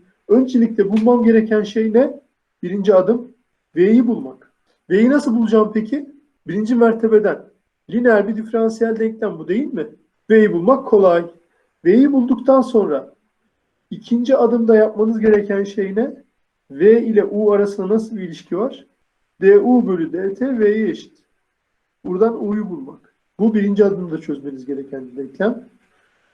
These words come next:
Bu ikinci adımda çözmeniz gereken denklem. U'yu bulduktan sonra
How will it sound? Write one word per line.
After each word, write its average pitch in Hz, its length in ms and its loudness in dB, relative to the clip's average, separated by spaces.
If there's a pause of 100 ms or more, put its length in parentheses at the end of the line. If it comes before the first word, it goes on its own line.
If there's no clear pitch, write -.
(100)
Bu 220 180 -2
ikinci 190 380 -4
adımda 147 340 -2
çözmeniz 139 520 -10
gereken 131 460 -8
denklem. 123 340 -18 (680)
U'yu 220 300 8
bulduktan 262 520 6
sonra 233 600 2